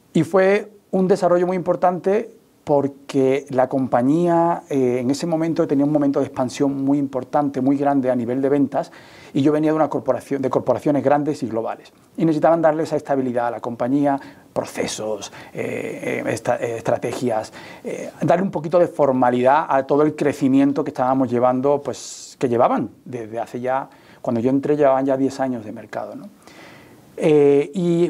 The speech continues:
fue todo, ha sido y está siendo toda una historia de crecimiento importante, sobre todo con la nueva adquisición que fue hace casi tres años,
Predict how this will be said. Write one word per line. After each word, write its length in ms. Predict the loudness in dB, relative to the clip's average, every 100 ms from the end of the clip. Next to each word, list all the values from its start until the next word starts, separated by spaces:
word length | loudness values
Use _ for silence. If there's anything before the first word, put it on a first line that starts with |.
| 2
fue 220 | 2 4
todo, 300 | 4 4 4
ha 100 | 0
sido 380 | 4 4 4 2
y 140 | 0 0
está 180 | 0
siendo 300 | -2 -2 -2
toda 240 | -2 -2 0
una 120 | -2
historia 300 | -4 -4 -2
de 100 | -2
crecimiento 540 | -6 -8 -8 -8 -6
importante, 640 | -6 -4 -8 -6 -8 -8 -16 -20
sobre 300 | -2 2 2
todo 340 | 2 2 2 -2 -8 _
con 120 | 2
la 60 | 2
nueva 200 | 4 2
adquisición 560 | 0 -4 -4 -2 -2 -4 -16 -14
que 120 | -4
fue 160 | 0
hace 220 | 0 -2 -8
casi 260 | -8 -8
tres 240 | -10 -6 -4
años, 340 | -4 -6